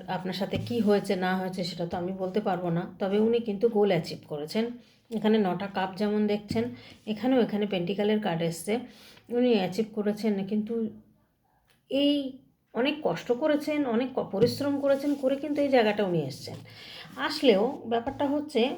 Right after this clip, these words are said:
উনি আপনার কাছে না আসতে চাইছেন, আপনাকে না জানাতে চাইছেন, কিন্তু পারছেন না। আপনি, ওনার ফোকাস কিন্তু রয়েছে আপনার দিকে। আহ, যার জন্য ওনার ম-, মনটা, উম, যে উনি এই গোলটা অ্যাচিভ করেছেন,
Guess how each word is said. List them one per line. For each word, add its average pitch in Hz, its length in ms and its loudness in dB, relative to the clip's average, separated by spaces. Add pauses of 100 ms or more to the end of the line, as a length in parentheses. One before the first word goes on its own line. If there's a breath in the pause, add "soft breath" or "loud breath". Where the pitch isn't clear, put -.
(120)
উনি 254 160 4 (840 loud breath)
আপনার 233 360 -4
কাছে 277 180 -2
না 311 120 0 (240)
আসতে 240 340 0
চাইছেন, 160 440 0 (240)
আপনাকে 254 400 -4
না 262 100 4
জানাতে 220 540 4
চাইছেন, 170 420 0
কিন্তু 262 220 -4
পারছেন 180 460 -4
না। 160 160 0
আপনি, 165 180 -6 (140)
ওনার 220 300 2
ফোকাস 247 360 -2 (100)
কিন্তু 285 200 -2
রয়েছে 294 240 0
আপনার 285 260 -2
দিকে। 156 240 -6 (920 loud breath)
আহ, 196 300 2
যার 220 200 4
জন্য 262 200 2
ওনার 269 180 4
ম-, 247 220 4
মনটা, 254 360 4 (480)
উম, 226 300 2
যে 247 60 4
উনি 240 240 6
এই 233 120 8
গোলটা 233 400 6 (260)
অ্যাচিভ 190 400 -6
করেছেন, 202 400 0